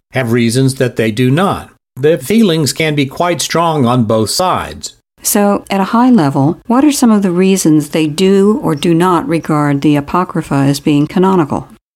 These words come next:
Speaker 1: One of the major points of discussion about whether the Apocrypha are canonical or not is whether or not the Apocrypha were included in the Septuagint, which was the Greek version of the Jewish scriptures that was widely circulated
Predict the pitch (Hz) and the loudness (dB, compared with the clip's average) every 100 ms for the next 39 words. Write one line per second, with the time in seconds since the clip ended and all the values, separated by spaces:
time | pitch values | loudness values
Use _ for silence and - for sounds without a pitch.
0 | _ _ _ _ 123 170 220 208 165 185 | _ _ _ _ 0 2 4 4 2 0
1 | 180 139 - 139 135 113 95 92 - 127 | -2 -4 0 0 0 -2 -2 -4 -2 -2
2 | 135 135 107 95 107 110 127 117 104 104 | -2 0 -2 -2 -2 0 0 0 0 -2
3 | 95 127 135 - 123 - 123 110 107 - | -2 -2 -4 -2 -4 -2 -4 -2 -4 -4
4 | 101 123 135 131 95 87 85 101 123 _ | -4 -2 -2 -4 -6 -6 -6 -8 -10 _
5 | - 110 - 139 160 202 190 147 135 135 | -8 -8 -4 -2 0 2 2 2 0 0
6 | 127 104 135 139 139 - 101 107 104 110 | -2 -2 -2 -4 -4 -6 -4 -2 -2 0
7 | 113 107 - - 175 117 110 110 - 139 | -2 -2 -2 0 2 2 0 -4 -2 0
8 | 117 - 113 - 196 214 135 107 95 104 | 0 0 -2 -2 0 2 0 -4 -4 -8
9 | - - 127 - 135 131 107 98 139 180 | -14 -4 -4 0 -2 -2 -4 -2 -2 -2
10 | - 143 135 139 120 104 92 127 202 - | -2 0 2 2 0 -2 -2 0 0 0
11 | - 113 98 104 98 - _ - 120 120 | -4 -4 -4 -6 -6 -10 _ -6 -2 0
12 | 98 113 139 160 147 120 - 190 196 123 | 0 0 0 0 0 0 0 0 0 -2
13 | 107 90 101 127 | 0 0 -2 -4